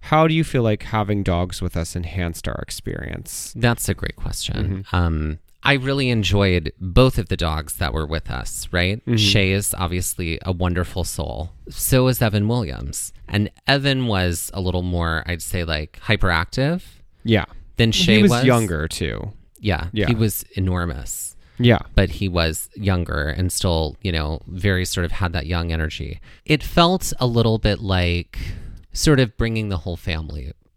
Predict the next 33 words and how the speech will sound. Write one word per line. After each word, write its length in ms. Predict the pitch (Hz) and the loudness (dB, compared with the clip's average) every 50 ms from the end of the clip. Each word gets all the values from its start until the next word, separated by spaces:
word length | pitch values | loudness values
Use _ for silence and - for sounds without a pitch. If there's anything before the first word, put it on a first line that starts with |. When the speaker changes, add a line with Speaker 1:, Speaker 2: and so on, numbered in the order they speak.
| _ - | _ -6
Speaker 2:
on 500 | - 101 95 87 82 82 82 80 78 - - - | -2 0 2 2 2 0 -2 -4 -6 -8 -10 -8
a 60 | - | -6
little 260 | 87 85 78 76 73 | -4 -4 -4 -4 -4
adventure. 540 | 78 80 - - - - - - - 87 - - - - _ _ | -6 -6 -6 -8 -10 -10 -10 -8 -8 -10 -10 -12 -16 -20 _ _
Speaker 1:
Yeah. 520 | - 151 180 220 233 208 147 92 78 - - - - - - - - | 2 4 4 6 6 4 4 2 0 -2 -4 -8 -12 -18 -16 -12 -10
Speaker 2:
So 280 | - - - 123 117 - - | 0 2 4 4 4 4 4
I 140 | 107 120 | 6 6
enjoyed 420 | 120 120 120 107 - 117 113 98 - | 8 8 8 6 6 4 4 4 4
that, 580 | 101 92 90 92 90 - - - - - - - - - - - - - - | 4 4 4 4 4 0 -2 -4 -4 -6 -6 -8 -10 -12 -14 -16 -18 -12 -4
that 200 | - 98 95 - | -2 -2 0 2
part 200 | - - - 80 | 2 0 0 0
of 80 | 76 73 | -4 -6
it. 180 | 76 71 - - - - _ - _ _ - - - - - | -8 -10 -12 -14 -20 -20 _ -20 _ _ -20 -20 -18 -8 -4
Speaker 1:
Yeah. 200 | 113 110 101 - 90 - - - - | 0 0 0 0 -2 -6 -8 -2 2
Speaker 2:
And 180 | 139 143 143 147 | 2 2 4 2
yeah, 240 | 170 185 156 85 82 | 2 2 2 2 0
sort 260 | - - - 127 113 | -2 -2 0 2 2
of 80 | 113 107 | 0 0
just 180 | - 104 - - | 0 -2 -4 -2
seeing 280 | - 104 98 98 95 | -2 -2 -2 -2 -2
what 160 | 90 80 - - - - - | -2 -4 -4 -6 -12 -6 -4
the 100 | 107 95 | -2 0
dogs 380 | - 92 87 87 80 - - | 2 2 2 0 0 -4 -6
ended 200 | 90 85 80 78 | -6 -4 -4 -6
up 100 | 78 - | -8 -6
being 200 | - 87 82 82 | -6 -6 -4 -6
curious 400 | - - - 80 69 - - - | -6 -4 -4 -4 -4 -4 -6 -8
about. 280 | - - - 50 - - _ - - | -8 -8 -8 -8 -10 -14 _ -20 -4
Speaker 1:
Yeah. 300 | - 190 175 127 92 82 87 - - _ - | 2 4 4 4 4 2 -2 -6 -12 _ 0
I 60 | - | 2
mean, 160 | 143 151 151 147 | 4 6 6 6
I 100 | 147 151 | 4 4
think 280 | - - 170 160 156 | 2 0 -2 -2 -2